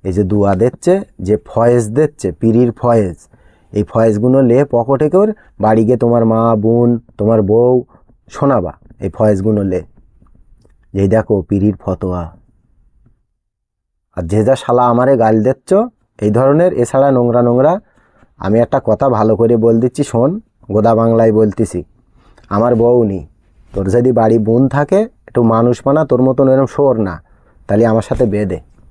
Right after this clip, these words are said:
বুঝতে পারবি আমি কি ধরনের মাল। বুঝতে পেরেছিস? আর গালাগালি দেওয়ার আগে একটু ভেবে চিনতে দে, সামনে পড়লে কি হবে আল্লাহ ভালো জানে।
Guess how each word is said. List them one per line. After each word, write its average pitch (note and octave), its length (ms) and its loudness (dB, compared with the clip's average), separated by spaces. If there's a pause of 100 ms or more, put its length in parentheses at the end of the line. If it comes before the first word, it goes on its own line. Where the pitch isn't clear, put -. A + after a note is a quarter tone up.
(960)
বুঝতে A#2 300 0
পারবি B2 280 2
আমি A2 160 0
কি A#2 140 0
ধরনের G2+ 360 0
মাল। F2 200 -8 (1400)
বুঝতে G2 180 -4
পেরেছিস? E3 380 0 (880)
আর - 140 -14
গালাগালি G#2 420 0
দেওয়ার A#2 240 2
আগে A#2 120 2
একটু C3 160 -4
ভেবে G#2+ 240 2
চিনতে A2 300 0
দে, F#2 80 -4 (140)
সামনে G2 320 -4
পড়লে A#2+ 260 0
কি A#2+ 160 -2
হবে A2+ 140 2 (100)
আল্লাহ G#2 260 -2
ভালো G2 200 -2
জানে। F#2 200 -10